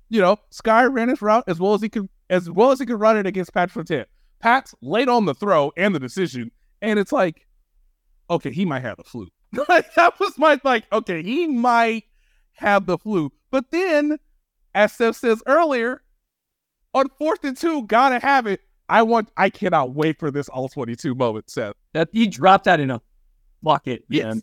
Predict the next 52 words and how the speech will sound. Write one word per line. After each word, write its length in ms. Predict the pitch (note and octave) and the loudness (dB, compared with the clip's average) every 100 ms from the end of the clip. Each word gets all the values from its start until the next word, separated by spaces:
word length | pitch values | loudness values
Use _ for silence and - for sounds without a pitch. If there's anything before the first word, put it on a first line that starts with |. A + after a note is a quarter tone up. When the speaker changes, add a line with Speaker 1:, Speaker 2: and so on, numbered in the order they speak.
| - | -4
Speaker 1:
it's, 260 | C#4+ - - | -4 -4 -8
it's 180 | B3 | -6
one 160 | B3+ B3 | -2 -2
of 60 | A3+ | -2
the 120 | G#3+ - | -6 -4
best 280 | B3+ A#3+ - | -2 -2 -2
throws 260 | A3+ A3 | -2 -2
he's 160 | C4+ A#3+ | -4 -6
made 220 | A#3 G#3+ | -4 -2
all 180 | A3+ B3+ | -2 -2
year. 280 | C4 D4 E4 - - - - | -6 -10 -10 -16 -20 -20 -6
Speaker 2:
Yeah. 200 | D4+ D#4+ | -2 0
Speaker 1:
<laughs> 40 | F4 | 0
And 300 | D#4 A#3 G3 | -2 -2 -4
with 220 | D#4 - | -4 -2
the 120 | D4 | -4
flu. 480 | - C4+ C4 B3+ C#4+ _ _ - | -4 -4 -4 -4 -10 _ _ 2
Speaker 2:
Justin 340 | F4 F4 C4+ | 4 4 0
Speaker 1:
and 160 | E4+ C4+ | 0 4
Speaker 2:
Watson 440 | C#4 C#4+ C#4+ B3 | 6 4 -2 -6
catches 480 | A#3+ B3+ B3 G#3+ E3 | 2 2 2 -4 0
that. 280 | F3 G2 - | 0 0 -4
That's 200 | B3+ C#4 | -2 4
all 200 | D4 C4 | 4 6
I'm 160 | B3 | 2
saying. 460 | A#3 A#3+ G#3 D3+ A#2+ F3 | 0 0 0 -2 -8 -8
Speaker 1:
Game 340 | A3+ B3+ D4+ C#4+ | -2 0 2 0
on 140 | C#4 | 0
the 100 | C4+ | 0
line 540 | B3 A#3+ A#3 A3+ A3 G#3+ G3 F#3 | 2 2 4 2 -2 -6 -12 -12
Speaker 2:
<laughs> 40 | F#3 | -4
Speaker 1:
with 180 | C4 | -2
a 100 | C4+ | -2
dude 340 | F#3+ B3+ D4+ D#4+ | -4 -4 -2 -2
in 100 | D#4 | -4
his 220 | D#4 E4+ | -6 -8
face 640 | - B3 A#3 G#3+ - - _ | -2 0 0 -6 -12 -20 _
'cause 180 | A3 G#3+ | -2 0
he 60 | A3+ | 2
had 200 | B3 G#3 | 2 2
to 100 | G3+ | 2
hold 200 | A#3 A#3 | 0 0
the 80 | |
ball 360 | G#3 A3 A3 G#3 | 0 2 2 0
for 140 | A3 | -4
the 120 | F3+ D#3 | -4 0
route 280 | F3 G3 - | 0 0 -2
to 140 | F3+ | -2
obviously 300 | F3 F3 F#3 | -2 -2 -6
develop 380 | D3 F3 F3 D#3 | -2 0 0 -2
down. 100 | F3+ | 2
Speaker 2:
Oh. 440 | G3 G3 F#3+ E3+ | 4 6 4 2